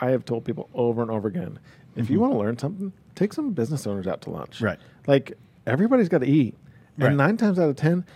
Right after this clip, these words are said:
Speaker 1: if you buy their lunch, they're going.
Speaker 2: Right.
Speaker 1: So it's like, you know, you spent thirty, thirty bucks on lunch,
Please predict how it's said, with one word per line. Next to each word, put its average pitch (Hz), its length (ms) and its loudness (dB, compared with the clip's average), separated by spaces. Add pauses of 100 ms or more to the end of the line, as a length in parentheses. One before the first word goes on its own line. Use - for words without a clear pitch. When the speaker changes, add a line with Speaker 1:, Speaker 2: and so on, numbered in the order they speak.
(140)
Speaker 1:
if - 180 -6
you 196 140 2
buy 233 180 6
their 131 160 8
lunch, 160 400 2 (300)
they're 208 160 4
going. 214 460 2 (380)
Speaker 2:
Right. 113 280 2
Speaker 1:
So 190 220 6
it's 180 120 2
like, 165 300 0 (400)
you 190 100 2
know, 123 140 2
you 170 180 0
spent 160 320 -6
thirty, 139 460 0
thirty 143 220 0
bucks 139 280 -2
on 127 200 0
lunch, 170 400 -4